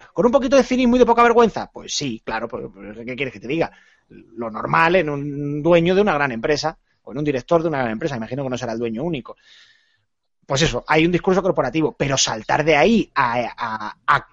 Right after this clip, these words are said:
creérselo, a morder el anzuelo y decir, "Es que la, ¿hacia dónde está yendo la industria?". Pues, pues si lo estamos viendo hacia dónde está yendo, y no es hacia ahí, o no solo hacia ahí.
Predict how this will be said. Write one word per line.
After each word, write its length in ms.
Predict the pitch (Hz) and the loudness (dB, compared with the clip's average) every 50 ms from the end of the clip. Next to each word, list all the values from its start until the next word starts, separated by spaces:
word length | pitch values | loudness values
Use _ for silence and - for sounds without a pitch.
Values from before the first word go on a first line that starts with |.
| _ _ | _ _
creérselo, 720 | - 135 123 123 156 190 190 - - 160 151 156 185 233 - | -6 -4 0 4 4 4 4 4 4 4 4 4 4 4 2
a 120 | - 151 | 0 0
morder 420 | 135 131 127 123 123 127 156 170 175 | 2 2 0 -2 0 0 2 2 4
el 80 | 175 | 4
anzuelo 480 | 175 165 160 143 - 196 214 214 175 139 | 2 0 0 -2 0 0 2 2 2 0
y 40 | 131 | -2
decir, 300 | 127 127 - 165 160 147 | -4 -6 -6 -6 -6 -6
"Es 80 | 156 | -6
que 160 | - - 247 240 | -4 -4 -2 0
la, 160 | 220 185 170 | 0 0 -2
¿hacia 300 | - 160 143 - - 127 | -4 -6 -8 -6 -4 -4
dónde 160 | 170 226 262 | 0 0 -2
está 160 | 240 - 202 | -2 0 -2
yendo 160 | 196 220 247 | 0 2 2
la 100 | 233 175 | 0 0
industria?". 420 | 143 139 170 208 - - 143 113 - - _ _ _ _ _ _ _ _ - - _ _ _ _ _ _ | 0 0 0 0 0 -2 -6 -8 -8 -12 _ _ _ _ _ _ _ _ -20 -20 _ _ _ _ _ _
Pues, 220 | - - - - | -8 -8 -8 -10
pues 200 | - - - - | -10 -10 -8 -8
si 80 | - 123 | -6 -8
lo 80 | 113 | -10
estamos 340 | - - - - 120 123 123 117 | -12 -10 -10 -10 -8 -8 -8 -4
viendo 260 | 131 131 160 233 294 | 0 0 2 4 4
hacia 160 | 233 - 185 | 4 4 4
dónde 160 | 180 175 180 | 2 4 2
está 160 | 175 170 190 180 | 2 2 2 4
yendo, 320 | 190 220 254 269 240 175 | 4 4 4 4 4 2
y 120 | 160 151 | 2 0
no 120 | 135 135 139 | -2 -2 -2
es 80 | 139 | 0
hacia 240 | 185 214 - - 202 | 0 -2 0 2 2
ahí, 140 | 196 233 262 - | 2 2 0 2
o 100 | - 147 | 0 2
no 200 | 139 147 208 220 | 2 2 2 2
solo 440 | 226 - - - 262 302 175 123 113 | 2 0 2 2 2 2 0 -2 -4
hacia 260 | 113 - - 117 110 | -6 -6 -8 -8 -10
ahí. 180 | 104 95 92 | -10 -12 -16